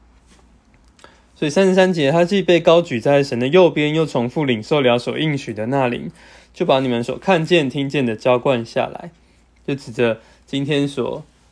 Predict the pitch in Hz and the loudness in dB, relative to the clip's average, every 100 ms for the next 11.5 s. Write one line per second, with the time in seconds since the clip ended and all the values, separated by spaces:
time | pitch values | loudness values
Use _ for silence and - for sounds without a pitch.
0 | _ _ - 120 113 110 127 123 127 139 | _ _ -4 -2 -2 -2 0 4 4 2
1 | 151 156 156 120 127 123 123 131 135 123 | 0 -2 -4 -4 -2 -2 0 -2 -2 -2
2 | 120 131 127 131 131 117 104 110 110 120 | 0 -2 -2 -2 -2 -4 -6 -8 -10 -10
3 | 135 - - - - _ - 131 135 143 | -10 -6 -6 -6 -20 _ -12 -8 -6 -2
4 | 123 - 160 131 113 110 113 127 120 - | -4 0 -2 0 -4 -6 0 2 2 -4
5 | - _ 143 139 151 127 120 131 110 104 | -20 _ 2 4 2 0 0 0 2 0
6 | 123 123 117 110 107 113 98 - - - | -2 -2 -2 -4 -4 -6 -8 -12 -14 -14
7 | _ - - - _ _ - _ - - | _ -20 -20 -20 _ _ -20 _ -20 -20
8 | - _ - 50 - - _ _ _ - | -20 _ -20 -20 -20 -20 _ _ _ -20
9 | - _ - - 165 202 190 - _ _ | -20 _ -18 -16 0 2 0 -4 _ _
10 | _ 254 190 135 127 147 143 151 131 127 | _ 2 4 2 0 -4 -4 -2 0 -2
11 | 120 - - 127 | -2 -6 -8 -10